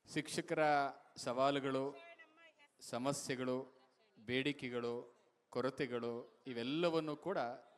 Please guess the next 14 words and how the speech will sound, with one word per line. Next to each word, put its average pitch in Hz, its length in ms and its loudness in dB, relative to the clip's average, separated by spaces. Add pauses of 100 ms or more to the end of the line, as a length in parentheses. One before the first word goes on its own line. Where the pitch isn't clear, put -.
ಚರ್ಚೆ 127 360 0
ಮಾಡಲಿಕ್ಕೆ 123 920 -2
ಇದೊಂದು 131 300 -4
ಸೂಕ್ತವಾದಂಥ 131 800 0
ವೇದಿಕೆ 120 500 -2
ಆಗಿದೆ. 104 300 -4 (1900)
ಇವತ್ತು 160 380 6 (1080)
ನಮ್ಮ 139 220 -2 (300)
ಸರ್ಕಾರಿ 156 680 4
ಶಾಲೆಗಳು 143 600 4 (1000)
ಮುಚ್ಚುತ್ತಾ 151 460 2
ಇರುವಂಥ 143 380 2 (1040)
ಒಂದು 135 200 -2
ವಿಷಯ 143 400 2